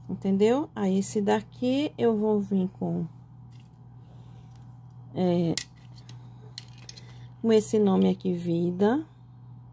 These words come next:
Hum. E uma pérola pra finalizar.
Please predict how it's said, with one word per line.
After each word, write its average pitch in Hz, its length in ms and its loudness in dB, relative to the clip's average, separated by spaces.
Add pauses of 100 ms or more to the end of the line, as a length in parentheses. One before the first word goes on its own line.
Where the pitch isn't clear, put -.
(1700)
Hum. 190 220 -2 (1200)
E 233 380 4
uma 254 240 0
pérola 214 540 0
pra 214 200 0
finalizar. 226 960 0